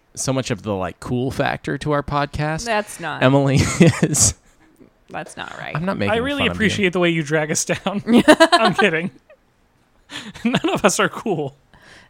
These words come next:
Speaker 2: No, it's too late for that.
Speaker 1: No, but, uh, uh, I'm, I'm,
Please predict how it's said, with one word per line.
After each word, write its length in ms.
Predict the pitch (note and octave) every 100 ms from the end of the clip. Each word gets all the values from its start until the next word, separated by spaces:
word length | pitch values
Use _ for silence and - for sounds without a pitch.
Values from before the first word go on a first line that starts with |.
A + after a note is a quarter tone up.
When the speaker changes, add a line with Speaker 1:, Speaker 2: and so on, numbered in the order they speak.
| -
Speaker 2:
No, 640 | F3 D3+ D3+ D#3 D3+ E3+ -
it's 200 | G#3 -
too 180 | - G3
late 240 | E3+ -
for 100 | -
that. 320 | D3+ C3 B2 - _ _ -
Speaker 1:
No, 200 | F3 G#2+
but, 340 | F#2 A2+ G2
uh, 640 | A#2+ G#2+ G2+ G2+ F#2+ F#2+ F#2 _ _ _ _ _
uh, 120 | A2+ G2+ -
I'm, 280 | A2 G#2+ G#2+
I'm, 300 | G#2+ G2